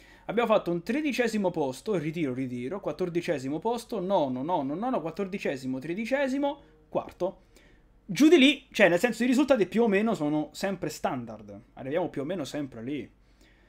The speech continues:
A parte quei noni posti che insomma ci ha detto bene e il quarto posto a Spa di oggi che è stato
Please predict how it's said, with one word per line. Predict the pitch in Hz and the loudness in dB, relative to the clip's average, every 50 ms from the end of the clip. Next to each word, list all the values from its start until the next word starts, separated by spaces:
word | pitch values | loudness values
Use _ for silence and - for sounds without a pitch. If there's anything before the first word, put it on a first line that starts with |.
| _ - | _ -10
A | - 165 | -8 -2
parte | - - 190 175 - 170 | 4 4 4 4 4 2
quei | 151 151 156 156 | -2 0 0 0
noni | 165 175 175 160 | 2 2 2 2
posti | 160 180 170 143 - - - | 4 4 2 2 0 -6 -10
che | 127 | -8
insomma | 127 127 - 160 135 120 | -8 -6 -6 -8 -8 -8
ci | - - | -10 -10
ha | 120 | -10
detto | 117 135 131 131 208 - | -8 -8 -6 -6 -4 -2
bene | 151 139 143 - 165 160 | 2 2 2 2 0 -2
e | 123 | -8
il | 123 120 113 | -10 -12 -12
quarto | - 131 120 123 - 120 | -12 -12 -12 -10 -12 -10
posto | 117 131 131 131 131 - | -6 -6 -6 -6 -6 -10
a | 117 | -12
Spa | - - 131 131 | -10 -6 -6 -6
di | 127 120 120 | -6 -6 -8
oggi | 110 113 131 131 127 143 | -8 -6 -6 -4 -4 -4
che | 120 - | -6 -6
è | - | -10
stato | - 123 113 113 107 | -10 -12 -12 -12 -14